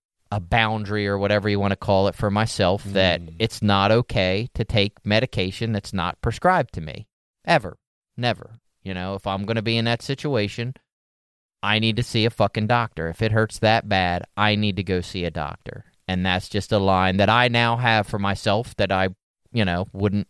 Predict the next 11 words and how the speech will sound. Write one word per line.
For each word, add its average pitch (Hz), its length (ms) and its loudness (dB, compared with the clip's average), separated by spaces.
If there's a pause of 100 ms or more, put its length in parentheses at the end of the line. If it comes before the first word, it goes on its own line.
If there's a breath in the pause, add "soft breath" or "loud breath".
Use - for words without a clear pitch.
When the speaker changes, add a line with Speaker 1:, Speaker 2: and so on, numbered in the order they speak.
(140)
Speaker 1:
do 92 220 2
again. 95 480 0 (840 loud breath)
Um, 87 560 2 (1080)
but 123 140 2
yeah, 170 200 4 (100)
there's 117 240 -4
people 117 300 -2
that 113 120 2
would 110 160 -4
say 127 280 2
that's, - 440 0